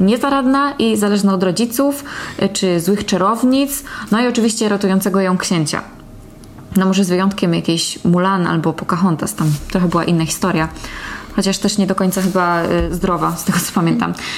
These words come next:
Mm, co to mówi osobom socjalizowanym do roli kobiety?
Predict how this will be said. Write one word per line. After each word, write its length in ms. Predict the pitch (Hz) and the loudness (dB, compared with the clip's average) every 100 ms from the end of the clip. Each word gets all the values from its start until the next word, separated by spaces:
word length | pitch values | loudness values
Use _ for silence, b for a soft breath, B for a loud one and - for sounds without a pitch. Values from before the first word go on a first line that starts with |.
| B B - | B B 0
Mm, 380 | 190 185 180 - - - - - - - - - - - - 196 | 2 4 2 0 -8 -14 -18 -16 -16 -16 -20 -20 -20 -20 -4 -2
co 140 | 196 262 | 0 0
to 100 | 311 | 2
mówi 220 | 285 233 | 2 2
osobom 340 | 226 233 226 | 0 2 2
socjalizowanym 720 | 220 220 220 214 208 208 208 202 | 2 0 2 2 4 4 4 4
do 80 | |
roli 200 | 202 202 | 4 2
kobiety? 520 | 202 190 185 190 311 | 2 2 0 2 0